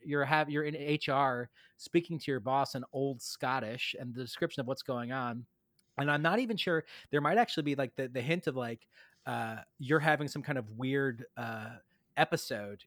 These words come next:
you know, where you, you've had this break with reality and now you're experiencing things in old Scottish and you can't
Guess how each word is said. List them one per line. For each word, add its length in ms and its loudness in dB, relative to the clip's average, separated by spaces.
you 140 -4
know, 260 -2
where 400 -2
you, 400 -10
you've 180 -4
had 180 4
this 160 -4
break 240 2
with 140 -2
reality 420 0
and 60 -4
now 120 0
you're 180 0
experiencing 640 -2
things 180 -6
in 80 -6
old 160 -6
Scottish 460 -8
and 100 -6
you 80 -6
can't 440 -6